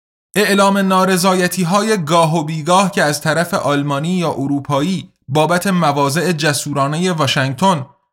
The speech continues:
به عنوان مثال در کنفرانس امنیتی سالانه مونیخ به گوش می‌رسند، تغییری در شرایط کسب و کار ایجاد نمی‌کنند.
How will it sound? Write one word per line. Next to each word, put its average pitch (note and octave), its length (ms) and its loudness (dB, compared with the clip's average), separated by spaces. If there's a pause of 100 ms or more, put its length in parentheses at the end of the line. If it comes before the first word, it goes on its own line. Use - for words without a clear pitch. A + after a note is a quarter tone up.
(160)
به E3+ 80 0
عنوان F3+ 420 2
مثال E3+ 460 2
در D3 140 2
کنفرانس D3 640 -2
امنیتی C#3+ 720 -2
سالانه D3 640 -2
مونیخ F3 420 0
به C3+ 120 -6
گوش C3+ 300 -4
می‌رسند، F3 680 0 (440)
تغییری F#3 680 0
در E3+ 160 2
شرایط D#3 520 -2
کسب D#3 340 -4
و C#3+ 40 -4
کار D#3+ 220 -2
ایجاد C#3 400 -2
نمی‌کنند. G#2 680 -4